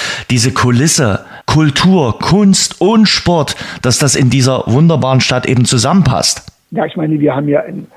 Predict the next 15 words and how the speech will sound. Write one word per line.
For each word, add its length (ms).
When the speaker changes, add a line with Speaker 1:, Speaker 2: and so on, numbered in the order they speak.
Speaker 2:
sowieso 460
eine 240
Trauminnenstadt. 960
Speaker 1:
Ja. 480
Speaker 2:
Also 220
wer 220
auf 140
der 120
Bühne, 520
Bühne, 380
auf 80
dem 140
Theaterplatz 720
spielt, 440
das 120